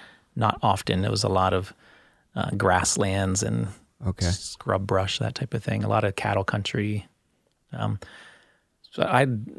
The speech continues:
Speaker 1: I really enjoyed it as a kid. I'm an outgoing person. I talk to anybody, everybody. I,
Speaker 2: Mm-hmm.
Speaker 1: I made friends very fast.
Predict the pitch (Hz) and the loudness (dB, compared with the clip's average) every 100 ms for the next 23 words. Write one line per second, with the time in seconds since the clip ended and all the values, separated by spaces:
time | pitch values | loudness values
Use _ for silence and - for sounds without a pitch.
0 | - _ - 117 117 113 107 98 98 95 | -16 _ 2 6 6 6 4 4 2 2
1 | 95 101 92 - 98 98 - 98 95 98 | 2 2 -2 -4 -4 -4 -2 0 2 2
2 | 98 101 101 - 104 101 101 101 _ - | 2 2 0 -2 0 0 0 -4 _ -2
3 | 101 - 113 110 98 - _ - 101 - | 0 2 2 2 0 -4 _ -6 -6 -2
4 | 123 107 101 101 98 98 101 - - - | -2 0 0 2 0 0 -4 -10 -20 -8
5 | 107 101 98 95 98 95 92 101 95 95 | -4 -2 0 0 0 0 2 4 4 4
6 | 104 98 92 - 101 98 98 98 98 95 | 2 0 -2 0 2 2 0 0 0 2
7 | 92 - 92 98 - - - | 0 0 0 0 -2 -4 -6